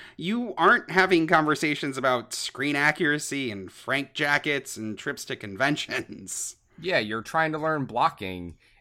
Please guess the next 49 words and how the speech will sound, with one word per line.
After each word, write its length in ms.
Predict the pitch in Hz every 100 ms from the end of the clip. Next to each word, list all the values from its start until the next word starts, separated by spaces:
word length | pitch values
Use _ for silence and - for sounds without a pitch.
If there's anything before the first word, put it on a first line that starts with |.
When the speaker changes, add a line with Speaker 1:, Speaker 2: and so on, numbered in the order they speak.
| -
Speaker 2:
and 380 | 104 104 98 - _
you're 160 | - 107
coming 320 | - 117 131
to 60 | 127
grips 360 | 147 160 -
with 200 | 117 -
the 80 | 107
vast 480 | 92 - 110 123 -
amount 180 | 123 127
of 80 |
new 160 | 131 139
rules 480 | 131 156 151 139 117
and 160 | 120
norms 680 | 127 156 143 120 107 98 - -
that 140 | 104
are, 480 | 104 104 104 104 101 -
you 80 | 107
know, 220 | 101 95 -
packaged 640 | - 139 - 113 104 95
with 320 | 107 113 -
when 220 | 95 107 107
you 100 | 107
were 80 |
coming 240 | 104 113 110
into 140 | 110
Rocky 580 | 107 135 143 101 95 92
and 460 | 92 92 92 90 82
everything 680 | 85 110 160 147 165 156 147
that 300 | 156 147 143
the 420 | 151 151 143 131 _ _
phenomenon 680 | - 139 131 151 156 147 151
entails. 560 | 147 135 160 92 90
It 60 | 110
can 120 | 151
be 160 | 147 151
super 680 | 143 - - - 127 165
intimidating, 840 | 160 143 131 185 110 90 85 85 87 _ -
and 100 | 110
it 100 | 139
can 140 | 147
really 260 | 95 110 135
<laughs> 0 |
suck 380 | - - 120 -
up 100 | 120
your 180 | 117 117
energy 380 | 151 123 131
and 80 | 120
free 240 | - 131 120
time, 460 | 135 143 98 95